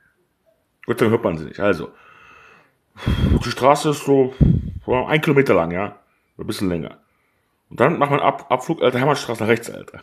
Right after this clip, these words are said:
<laughs> Oh, du Idiot, der ist zu fragen, hey, der ist fragen, wo ihr seid, Alter. Gib hundertfünf, Alter,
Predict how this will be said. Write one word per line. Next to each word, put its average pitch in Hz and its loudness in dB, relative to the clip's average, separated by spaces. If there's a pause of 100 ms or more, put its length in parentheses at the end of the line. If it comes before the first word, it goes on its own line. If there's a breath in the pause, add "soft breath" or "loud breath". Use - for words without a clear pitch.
(100)
<laughs> - -2 (960 loud breath)
Oh, 151 6
du 170 4
Idiot, 151 6
der 131 8
ist 131 -2
zu - -12
fragen, 147 4
hey, 277 8
der 254 4
ist 254 -2
fragen, 233 2
wo 208 6
ihr 190 4
seid, 180 4
Alter. 190 -8 (1900)
Gib 143 -6
hundertfünf, 185 0
Alter, 147 0